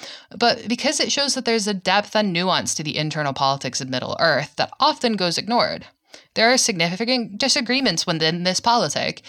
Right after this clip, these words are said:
and while we don't have a West Wing or Game of Thrones style nitty-gritty tinkering approach to politics,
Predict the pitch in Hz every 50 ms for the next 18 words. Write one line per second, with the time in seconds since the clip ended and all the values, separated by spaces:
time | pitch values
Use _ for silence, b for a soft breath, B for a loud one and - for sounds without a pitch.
0 | B B B B - 180 190 190 170 165 190 196 202 202 - 185 208 196 196 226
1 | 233 226 226 202 170 180 175 - - 196 190 175 160 160 160 156 160 156 147 -
2 | 190 208 214 214 196 - 180 165 156 147 151 151 151 143 143 139 - 143 139 143
3 | 139 - - - 269 277 - 254 220 180 165 - 165 139 - - - - - 175
4 | - 151 135 - - - - - - - - - -